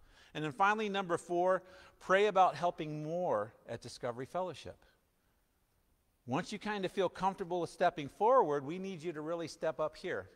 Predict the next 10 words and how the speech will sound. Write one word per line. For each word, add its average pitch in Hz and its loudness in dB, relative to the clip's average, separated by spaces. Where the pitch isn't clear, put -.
There's 120 -12
a 123 -6
lot 139 0
of 143 -8
work 147 -8
to 139 -10
do. 120 -8
And, 113 -10
and, 131 -6
and 143 -4